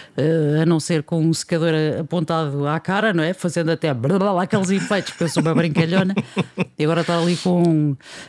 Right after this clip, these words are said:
com coisas mais sofisticadas, isso é tudo muito estranho para mim ainda, porque eu continuo a ser a estagiária que tu recebeste e tu lembras-te como eu era. Eu só tinha calças de ganga,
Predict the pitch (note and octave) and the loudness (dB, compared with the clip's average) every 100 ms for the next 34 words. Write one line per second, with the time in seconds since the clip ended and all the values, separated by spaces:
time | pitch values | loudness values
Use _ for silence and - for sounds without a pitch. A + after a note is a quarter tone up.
0 | - F3 E3 F#3 F3+ F3 E3+ - D3 F#3+ | -4 -2 0 0 0 2 0 -4 -6 -4
1 | E3+ F3 F#3+ F3 E3+ - - F3+ - G3 | -4 -4 -2 -2 -2 -4 -4 -4 -2 0
2 | F3 G#3+ A3 - G#3 A3 G#3+ G#3 A3 A#3+ | 2 2 2 -2 -2 -2 0 0 2 2
3 | C4+ A#3+ B3+ C4 G#3+ A#3+ - D#4 D#4 C#4+ | 2 4 6 6 2 -2 0 0 2 2
4 | C4+ C#4 C#4+ C4+ - C4 C4 B3 B3+ A#3 | 4 4 4 2 2 2 2 0 0 0
5 | F3+ B3 A#3+ G3+ - A#3 - - G3 A3+ | 2 2 2 -2 -2 -2 -2 0 2 2
6 | - F3+ - F#3+ G3 C4+ B3 G#3 - - | 0 -6 0 2 4 4 4 2 -2 -2
7 | F3+ D#3+ D3 D#3+ G3 - G3 F3 A3 G3 | 0 2 2 0 -2 -4 -4 -2 -2 -2
8 | - E3+ C#3+ B2 - A3+ A3 A3 F3+ D#3+ | 0 2 2 0 0 -2 0 -2 -2 0
9 | E3 C#3 C3+ B2+ | 0 0 0 -2